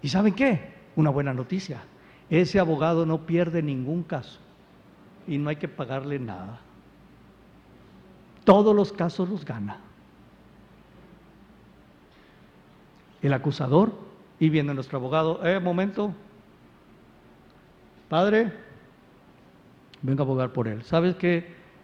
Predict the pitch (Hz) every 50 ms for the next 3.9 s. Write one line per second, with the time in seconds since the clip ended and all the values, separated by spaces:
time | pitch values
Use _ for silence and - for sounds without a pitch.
0 | - - 160 151 160 165 170 160 165 160 135 165 147 - 180 175 175 180 175 -
1 | 190 196 - - 185 - - - - - - - - _ - - - _ _ -
2 | - - - - - - - - - - - - - - - - _ - _ -
3 | 139 120 143 147 151 147 156 160 165 160 170 160 170 170 175 175 196 214